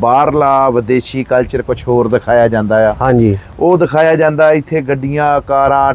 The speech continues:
Speaker 1: ਟਾਈਆਂ, ਕਮੀਜ਼ਾਂ, ਅਹ, ਸੋਹਣੇ ਪਰਫਿਊਮ,
Speaker 2: ਹਾਂਜੀ।
Speaker 1: ਅਹ, ਸੋਹਣੀਆਂ ਸੋਹਣੀਆਂ ਕਰੀਮਾਂ ਲਾ ਕੇ ਰੰਗ ਚਿੱਟੇ ਕੱਢੇ ਹੋਏ ਆ,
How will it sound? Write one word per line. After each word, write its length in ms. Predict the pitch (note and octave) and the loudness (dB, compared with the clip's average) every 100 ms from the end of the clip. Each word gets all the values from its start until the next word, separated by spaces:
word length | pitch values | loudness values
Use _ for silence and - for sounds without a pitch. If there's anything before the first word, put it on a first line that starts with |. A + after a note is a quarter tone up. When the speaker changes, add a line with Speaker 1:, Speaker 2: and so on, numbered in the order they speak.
| - | 0
Speaker 1:
ਟਾਈਆਂ, 480 | C3+ C#3 C#3 C#3 C3 | -2 0 0 0 0
ਕਮੀਜ਼ਾਂ, 800 | C3+ C3+ C3+ C3+ C3+ C3+ C3+ B2 | 0 0 0 0 0 2 0 -2
ਅਹ, 760 | - - - - C#3 C#3 C3+ | -8 -16 -8 -2 2 2 2
ਸੋਹਣੇ 360 | A#2 D3+ E3 E3 | 0 0 0 0
ਪਰਫਿਊਮ, 720 | D3 C#3 - C3+ C#3+ D3 C#3+ C#3 C3+ B2 - B2+ | -2 -4 -2 0 2 2 0 0 0 -2 -6 -2
Speaker 2:
ਹਾਂਜੀ। 240 | C3 B2+ | 2 2
Speaker 1:
ਅਹ, 220 | C#3 C3+ - G#2 | 2 2 -2 -6
ਸੋਹਣੀਆਂ 260 | E3 G3 | -2 -2
ਸੋਹਣੀਆਂ 260 | E3+ F3+ E3+ D3+ A#2+ C3 - | 0 0 0 -2 -6 -10 -4
ਕਰੀਮਾਂ 380 | D3+ D3 D3 D3 | 0 2 2 2
ਲਾ 200 | C#3+ C3+ | 2 2
ਕੇ 120 | C3+ | 0
ਰੰਗ 180 | C3+ C3+ | 0 0
ਚਿੱਟੇ 380 | C3+ C3+ C#3+ B2+ | -4 -2 -2 0
ਕੱਢੇ 280 | C3+ D#3 | 0 0
ਹੋਏ 240 | C#3+ C3 | 2 2
ਆ, 120 | B2+ | 2